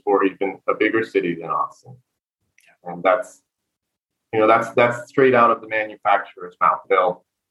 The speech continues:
they'll tell you. It's, it's just the way that it is. And in this country, unfortunately, there's no, there's no law saying that every plastic needs to be composed out of the same number, which would make sense, right? So that means it could all be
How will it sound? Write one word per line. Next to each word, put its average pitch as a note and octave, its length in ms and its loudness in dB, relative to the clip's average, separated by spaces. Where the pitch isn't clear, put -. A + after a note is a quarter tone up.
they'll G#2 160 2
tell F2+ 240 2
you. - 120 -10
It's, - 340 -4
it's F2 220 -8
just - 340 -6
the G2+ 120 0
way G2 420 2
that F#2 160 0
it F2+ 160 -2
is. F2+ 320 -4
And G#2 120 -2
in G#2 120 -4
this A2 140 -2
country, A#2 400 -2
unfortunately, G#2 800 -4
there's G2 300 0
no, G2+ 420 2
there's A2 140 -2
no A#2 160 2
law A2+ 320 4
saying G2+ 400 -2
that F#2+ 160 -2
every G2+ 220 -4
plastic - 560 0
needs F#2+ 220 -14
to - 80 -20
be F#2+ 220 -12
composed G#2+ 520 -2
out F2+ 140 0
of - 140 -12
the - 80 -20
same F2+ 300 -12
number, B2 480 0
which - 180 -20
would F#2 140 -14
make F#2+ 180 -8
sense, B2 340 -2
right? G2 240 0
So G2 140 -6
that G2 220 0
means - 400 -8
it - 160 -6
could G2+ 140 -4
all G2 300 4
be F#2+ 360 -4